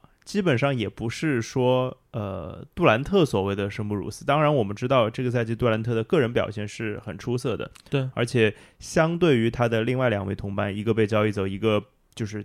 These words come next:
Speaker 1: 打的比赛非常少来说，无论从场次上来上也好，无论从他在场的时候球队的战绩也好，无论从他个人的数据上来好，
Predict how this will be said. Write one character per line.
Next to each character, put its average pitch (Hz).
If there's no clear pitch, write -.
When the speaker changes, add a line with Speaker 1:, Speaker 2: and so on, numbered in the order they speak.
Speaker 1:
打 98
的 110
比 110
赛 113
非 127
常 127
少 101
来 92
说， 113
无 127
论 160
从 143
场 104
次 135
上 123
来 110
上 107
也 110
好， 113
无 110
论 123
从 110
他 175
在 165
场 107
的 101
时 117
候 117
球 98
队 110
的 117
战 113
绩 92
也 65
好， -
无 107
论 113
从 104
他 107
个 120
人 92
的 101
数 107
据 101
上 95
来 90
好， -